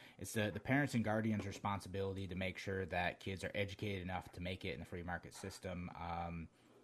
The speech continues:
that they don't use half the stuff they use in, in real life, right? And, you know, and I think that, that that's also a,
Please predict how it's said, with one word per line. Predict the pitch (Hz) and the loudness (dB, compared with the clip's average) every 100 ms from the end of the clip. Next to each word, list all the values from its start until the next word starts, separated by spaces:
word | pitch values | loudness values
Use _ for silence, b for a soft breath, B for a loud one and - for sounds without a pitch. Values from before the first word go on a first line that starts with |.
| - | 0
that | 110 98 98 | 4 4 2
they | 104 | 2
don't | 104 101 | 4 2
use | 95 95 98 - | 0 0 -2 -2
half | 95 90 - | 2 2 0
the | |
stuff | 92 98 90 | -4 -2 -2
they | - | -2
use | 82 87 87 87 - | -4 -4 -4 -6 -8
in, | 90 85 85 | -6 -4 -4
in | 87 87 | -4 -4
real | 87 80 | -2 -2
life, | 82 - - - - | -2 -4 -8 -14 -8
right? | 85 95 B B B - | -6 -6 B B B 2
And, | 147 | 4
you | 151 | 8
know, | 147 | 8
and | 139 | 8
I | 135 | 8
think | 185 175 - - _ - - | 6 2 -4 -20 _ -20 0
that, | - 135 110 | 4 6 8
that | 123 127 | 6 6
that's | 123 131 | 4 6
also | 127 - 117 | 6 6 6
a, | 90 104 | 6 2